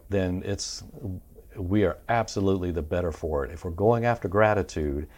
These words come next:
and, you know, and I say that with all the respect for people who have hard challenges in their life, lots of struggles in their life. I'm not suggesting it's always a simple thing to do. And,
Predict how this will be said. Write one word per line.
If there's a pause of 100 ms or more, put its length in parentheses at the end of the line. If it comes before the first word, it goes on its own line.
(520)
and,
you
know,
and
I
say
that
with
all
the
respect
for
people
who
have
hard
challenges
in
their
life,
lots
of
struggles
in
their
life.
I'm
not
suggesting
it's
always
a
simple
thing
to
do. (800)
And,